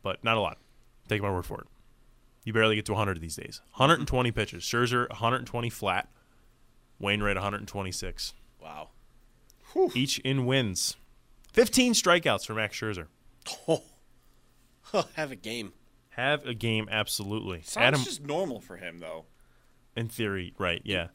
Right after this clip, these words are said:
Speaker 1: Up number two. Hey, you'll like this one. Nolan Arenado. He has completely shaken off a very slow start to the season.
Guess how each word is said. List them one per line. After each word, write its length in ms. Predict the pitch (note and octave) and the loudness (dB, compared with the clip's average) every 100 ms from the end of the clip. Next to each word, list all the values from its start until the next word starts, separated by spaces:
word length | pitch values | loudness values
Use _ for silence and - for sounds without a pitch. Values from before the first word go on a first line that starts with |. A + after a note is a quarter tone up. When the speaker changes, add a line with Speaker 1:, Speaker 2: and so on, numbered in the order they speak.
| - - - - - - _ _ | -18 -20 -20 -20 -20 -20 _ _
Speaker 1:
Up 140 | - D3 | 0 4
number 220 | D#3 D3+ | 4 4
two. 420 | - F3+ G3 E2+ - | 4 6 6 4 0
Hey, 300 | C3 D3+ G#2+ | 0 0 -2
you'll 160 | F2+ G#2+ | -6 -2
like 200 | A#2+ B2+ | -2 0
this 180 | A2+ - | -4 -6
one. 160 | E2 - | -10 0
Nolan 240 | A2+ C#3+ D3 | 4 6 8
Arenado. 400 | D3 C3+ B2+ E2 - - _ - - _ _ - - - - - - _ - - - - - - | 10 10 8 4 -6 -20 _ -20 -20 _ _ -20 -20 -20 -20 -20 -20 _ -20 -20 -20 -20 -20 -2
He 140 | D3+ | 0
has 120 | C#3 | 2
completely 520 | - C3 - G#3+ A3+ | 0 -6 0 0 2
shaken 340 | E3+ D3+ C3+ A#2 | 2 4 4 4
off 260 | A2 A2+ - | 4 2 0
a 120 | G#2 | -4
very 400 | F#2+ A2 C3+ B2 | 2 6 8 6
slow 260 | - A#2 | 2 0
start 260 | G#2 A2 G#2 | 0 0 -2
to 60 | G#2 | -4
the 120 | G2 | -8
season. 400 | - A2+ A2 A#2+ | -4 -4 -4 -8